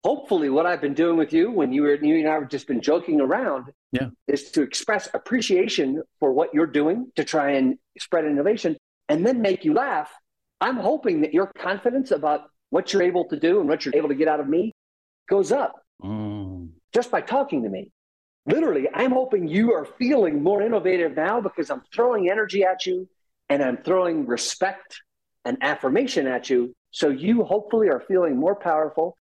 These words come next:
Speaker 1: And that kind of power, that leads you to take the ideas that are lingering in the back of your head and say, "But what happened?"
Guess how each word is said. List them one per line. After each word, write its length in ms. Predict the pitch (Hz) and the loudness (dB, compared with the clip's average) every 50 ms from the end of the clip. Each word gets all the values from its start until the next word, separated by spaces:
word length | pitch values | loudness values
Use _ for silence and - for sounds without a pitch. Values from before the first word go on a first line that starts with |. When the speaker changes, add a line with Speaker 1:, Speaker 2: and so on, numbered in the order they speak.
| _ _ - | _ _ -4
Speaker 1:
And 220 | 135 135 127 113 - | -2 -2 -2 0 0
that 280 | - 180 202 202 - | 0 0 -2 -2 -4
kind 360 | - - - 202 208 208 196 185 | -6 -4 -2 0 2 2 2 0
of 140 | 165 - - | -2 -2 -4
power, 540 | - 156 151 156 170 165 180 190 220 226 - _ _ _ _ _ _ | -6 -2 -2 0 0 0 0 -2 -2 -4 -10 _ _ _ _ _ _
that 200 | - 135 147 - 135 | -2 -2 -2 -2 -2
leads 280 | 139 147 151 131 - | 0 0 0 -2 0
you 100 | 143 151 139 | 0 0 2
to 100 | 139 127 | 2 0
take 320 | 131 - - - - - | -2 -2 -4 -4 -4 -2
the 140 | - 131 127 | 0 0 0
ideas 480 | 117 110 - - 196 214 226 226 202 160 | 0 0 0 0 2 2 2 2 0 0
that 120 | 165 139 | 0 0
are 100 | 127 120 113 | 0 0 2
lingering 420 | 113 139 180 202 185 202 196 185 160 | 2 0 0 2 2 0 2 2 0
in 60 | 135 | -2
the 40 | 117 | -2
back 260 | 98 135 139 - - 165 | 0 -2 -2 -2 -4 -6
of 80 | 135 | -6
your 120 | 147 143 135 | -4 -6 -4
head 300 | - 147 131 104 98 95 - - _ _ _ _ _ _ - | 0 0 0 0 -2 -6 -12 -20 _ _ _ _ _ _ -2
and 160 | - 147 139 - | -2 -2 0 0
say, 220 | - 156 160 175 - | 0 0 0 0 0
"But 120 | - - | 0 0
what 100 | - - | 0 2
happened?" 320 | - 202 185 - - - | 0 0 -2 -2 -6 -10